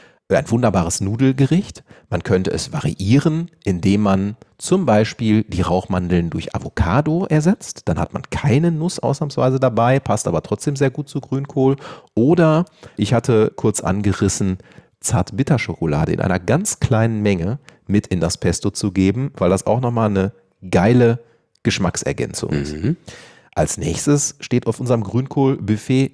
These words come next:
Speaker 1: der klassische Grünkohl-Kartoffel-Durcheinander, also der Grünkohl-Eintopf.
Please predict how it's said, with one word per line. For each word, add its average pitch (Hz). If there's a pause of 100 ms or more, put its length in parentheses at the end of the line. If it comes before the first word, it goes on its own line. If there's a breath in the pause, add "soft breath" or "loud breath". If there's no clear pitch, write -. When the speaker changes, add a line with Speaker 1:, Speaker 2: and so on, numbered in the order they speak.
Speaker 1:
der 82
klassische 147 (320)
Grünkohl-Kartoffel-Durcheinander, 113 (320 soft breath)
also 92
der 165
Grünkohl-Eintopf. 95